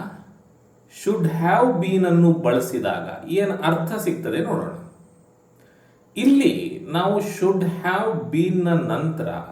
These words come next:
ಒಂದೇ ನೌನ್ ಅನ್ನು ಹಾಕ್ತೇವೆ ಅಥವಾ ಅಡ್ಜೆಕ್ಟಿವ್ ಅನ್ನು ಹಾಕ್ತೇವೆ ಅಥವಾ ಅಡ್ವರ್ಬ್ ಅನ್ನು ಹಾಕ್ತೇವೆ.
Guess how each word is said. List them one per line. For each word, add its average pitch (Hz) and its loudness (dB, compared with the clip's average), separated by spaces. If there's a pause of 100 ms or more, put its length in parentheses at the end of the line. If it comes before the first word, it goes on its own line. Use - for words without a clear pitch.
(600)
ಒಂದೇ 175 2
ನೌನ್ 120 0
ಅನ್ನು 156 0
ಹಾಕ್ತೇವೆ 110 -6
ಅಥವಾ 165 -2
ಅಡ್ಜೆಕ್ಟಿವ್ 165 0
ಅನ್ನು - -2
ಹಾಕ್ತೇವೆ 113 -6
ಅಥವಾ 180 -8
ಅಡ್ವರ್ಬ್ - 4
ಅನ್ನು 165 0
ಹಾಕ್ತೇವೆ. 120 -6